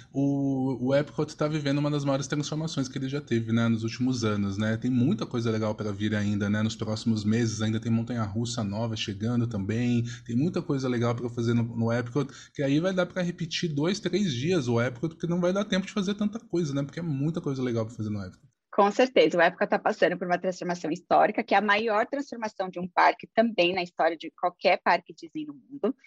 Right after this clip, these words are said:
Speaker 2: No momento, como você já sabe, ele é dividido em duas áreas, né? World Showcase e Future World. E agora, Future World vai ser dividido em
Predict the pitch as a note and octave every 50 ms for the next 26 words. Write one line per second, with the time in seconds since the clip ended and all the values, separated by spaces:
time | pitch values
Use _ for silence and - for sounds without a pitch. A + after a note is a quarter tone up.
0 | - - - - - - - B3+ C#4 D#4+ D#4 B3+ G#3+ A3 B3+ C4+ - - G3+ F#3+
1 | F#3+ F#3 F#3+ F#3 F#3+ E3+ F3+ F3+ - G3+ F#3+ G3+ G#3 G3+ G#3+ G#3 G3+ G#3+ G3 A3
2 | F#3+ F#3+ G#3 G#3+ F#3+ A3+ A3 - - - G#3+ A3 G#3 B3 C4 D#4+ E4+ - - -
3 | - - - - E3+ G3 F#3 F#3 F3+ F3 G3 G#3+ G#3 A#3 C4 - - - A3 -
4 | _ - - G3 G#3 B3+ C#4+ - _ _ _ _ _ - - A3+ - - A#3 A#3
5 | A3+ - - A#3 A#3+ G3 D3 - D2+ - - - - _ _ _ _ - - -
6 | A#3 G#3+ A3 A3 A3+ A3 A3 A#3 A3+ _ - B3+ D#4 D#4 - - A#3 G#3 G3+ A3
7 | B3 - - G#3 A3 B3 - B3+ A3 A3+ G#3+ G#3 G#3 F3 F#3 G3+ G3+ G3+ A#3+ -
8 | - - A#3 B3